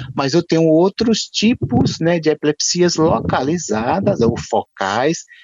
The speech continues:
que elas não levam à convulsão, mas também podem levar à perda da consciência ou à alteração motora de um único membro, como os membros superiores ou o membro inferior.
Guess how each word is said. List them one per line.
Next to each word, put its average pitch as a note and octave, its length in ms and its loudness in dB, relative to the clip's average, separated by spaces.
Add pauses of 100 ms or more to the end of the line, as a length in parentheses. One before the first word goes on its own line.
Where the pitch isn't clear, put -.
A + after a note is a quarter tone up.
(240)
que - 80 -4
elas D#3+ 160 0
não G3 200 0
levam E3+ 560 2
à A2+ 180 0
convulsão, E3 640 -2
mas D3 480 0
também E3 520 0 (300)
podem C#3+ 380 2
levar A2 320 0
à F#2 80 -4
perda E3+ 480 2
da D#3 120 2
consciência D#3+ 1040 0 (180)
ou B2+ 460 2
à A#2 100 2
alteração A#2+ 800 -2
motora B2+ 640 0
de - 100 -4
um B2+ 80 0
único C#3+ 520 0
membro, A#2+ 680 0
como G2 320 -2 (360)
os - 240 -2
membros G#2 340 0
superiores A#2+ 920 2
ou G2+ 160 0
o - 20 -4
membro G2 300 -4
inferior. F#2+ 420 -4